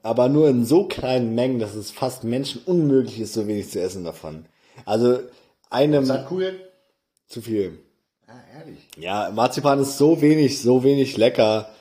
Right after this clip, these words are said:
Speaker 1: Also, so wenig davon ist lecker, dass man quasi nie so wenig davon isst. Jedes Mal, wo ich Marzipan gegessen hab, hab ich gedacht, das ist viel zu viel, es ist viel zu süß, schmeckt nicht lecker.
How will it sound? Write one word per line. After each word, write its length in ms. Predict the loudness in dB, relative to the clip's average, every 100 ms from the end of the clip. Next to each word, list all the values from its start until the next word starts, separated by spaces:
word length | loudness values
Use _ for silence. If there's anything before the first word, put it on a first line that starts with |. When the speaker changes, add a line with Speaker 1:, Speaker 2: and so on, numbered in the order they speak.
| _ _ _ _ _
Speaker 1:
Also, 280 | -10 -6 -6 -8 _ _
so 320 | -8 0 2
wenig 260 | 4 2 2
davon 520 | 0 0 -4 -6 -8
ist 180 | -10 -4
lecker, 280 | -2 2 2
dass 220 | 0 -2
man 380 | -6 -4 -4 -4
quasi 320 | -2 0 0
nie 340 | -2 0 0
so 160 | 2 0
wenig 160 | 0 -4
davon 300 | -6 -6 -10
isst. 180 | -12 -2
Jedes 320 | 2 2 2
Mal, 140 | 2
wo 60 | 2
ich 140 | 0
Marzipan 360 | -2 -6 -4 -4
gegessen 240 | -4 -6
hab, 120 | -6 -6
hab 140 | -6
ich 60 | -6
gedacht, 200 | -8 -8
das 180 | -12
ist 100 | -14
viel 220 | -8 -6 -6
zu 120 | -8
viel, 340 | -6 -2 0
es 200 | -2 -6 -10
ist 80 |
viel 180 | -6 -6
zu 100 | -6
süß, 340 | -10 -8 -8 -8
schmeckt 280 | -8 -8 -8
nicht 220 | -14 -12
lecker. 420 | -12 -10 -12 -14